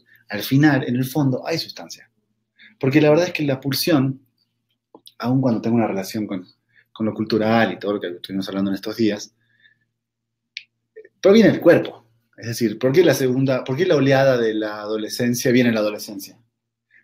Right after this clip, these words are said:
Porque hay un movimiento hormonal que entonces generaría, entonces ahí viene una segunda oleada de la sexualidad. La segunda oleada de la sexualidad está puesta claramente en la idea de que cuando se mueven las hormonas viene algo. Y esas hormonas son materiales.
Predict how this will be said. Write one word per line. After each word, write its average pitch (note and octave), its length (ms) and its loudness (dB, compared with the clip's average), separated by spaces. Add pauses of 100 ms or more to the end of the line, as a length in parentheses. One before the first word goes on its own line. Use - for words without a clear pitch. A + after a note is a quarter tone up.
Porque - 220 -10
hay G#2 100 0
un A2+ 100 -2
movimiento G#2+ 440 -2
hormonal D3+ 840 0 (160)
que G#2 100 -12
entonces G#2+ 420 -4
generaría, C3+ 1000 0 (560)
entonces A2 220 0
ahí G#2 100 2
viene A#2 160 6
una A#2+ 120 6
segunda C3 440 4
oleada A#2 240 4
de A2 60 0
la G2+ 80 0
sexualidad. G#2 500 -2
La - 100 -12
segunda G3+ 320 2
oleada F3+ 180 6
de D#3 40 2
la D3+ 60 -4
sexualidad D3 260 -2
está C#3+ 220 -2
puesta E3 340 -2 (800)
claramente F3+ 720 6
en A2 80 -6
la G#2+ 80 -2
idea A#2 140 2
de A#2+ 80 2
que G2 120 -8
cuando G2 200 -12
se G#2 120 -12
mueven D3 280 4
las C#3 160 2
hormonas E3 480 4
viene A2 220 -2
algo. A#2 400 -4 (260)
Y A#2+ 80 -6
esas F3+ 160 0
hormonas G#3 380 0
son F#3 120 -2
materiales. F3 680 0